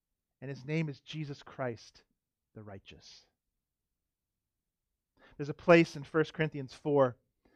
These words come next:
where Paul exudes this kind of humble confidence, this humble heart, this heart that's not self-condemning.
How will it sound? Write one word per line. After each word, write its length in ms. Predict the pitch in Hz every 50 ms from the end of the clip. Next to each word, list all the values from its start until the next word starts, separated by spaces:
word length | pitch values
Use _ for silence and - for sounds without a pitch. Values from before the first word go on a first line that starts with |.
| _ _ _
where 360 | - 135 147 143 143 143 131 - _ _ _ _ _ _ _ _ _ _ _ _ _ _ _ _ -
Paul 320 | - - 170 170 175 175
exudes 600 | 160 147 143 131 117 127 156 165 160 151 127 110
this 200 | - 147 139 -
kind 220 | - - 151 143 135
of 120 | 127 - - _ _ _ _ _
humble 720 | - - - 165 175 180 175 165 151 170 160 160 147 - _ _ _ _ _
confidence, 960 | - - - 160 151 147 - - 120 95 82 76 _ _ - - - - - _ _ _ _ _ _ _ _ _ _
this 160 | - 135 -
humble 400 | - - - 185 196 190 175 165
heart, 600 | 147 - - - 160 147 127 101 - - - - _ _ _ _ _ _ _ -
this 180 | 131 147 143 -
heart 240 | - - 185 190 -
that's 240 | - 160 - - -
not 380 | 143 147 151 160 160 - - -
self-condemning. 720 | - - 151 143 - - - 143 135 147 143 139 131 117